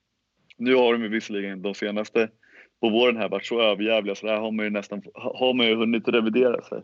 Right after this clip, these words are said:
Men att, där tänkte man att, ja, nej, det var ju inte så, de kom inte riktigt upp i samma nivå som de gjorde förra året.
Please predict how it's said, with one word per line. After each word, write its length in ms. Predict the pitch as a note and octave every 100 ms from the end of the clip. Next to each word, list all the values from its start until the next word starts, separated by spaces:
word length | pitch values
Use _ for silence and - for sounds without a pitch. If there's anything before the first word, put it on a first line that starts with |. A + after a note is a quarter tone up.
| -
Men 200 | A#2 A#2
att, 180 | A2 _ _ - _ -
där 100 | A2+
tänkte 340 | D#3+ C3 A2+
man 200 | A2+ A2
att, 140 | A2+ A2
ja, 300 | A#2 C#3 C#3
nej, 200 | C#3 D#3
det 100 | E3+
var 220 | C#3 D#3
ju 40 | F3+
inte 140 | -
så, 180 | C3 A#2+
de 180 | B2+ C#3
kom 180 | D#3
inte 140 | D3 C3
riktigt 260 | C3+ A#2
upp 220 | C3 B2 C#3
i 40 |
samma 280 | - B2 A2+
nivå 320 | A2 G#2+ A2
som 180 | A#2 G#2+
de 60 |
gjorde 220 | G#2 G2+ -
förra 280 | C3+ G#2
året. 300 | G2 G2 -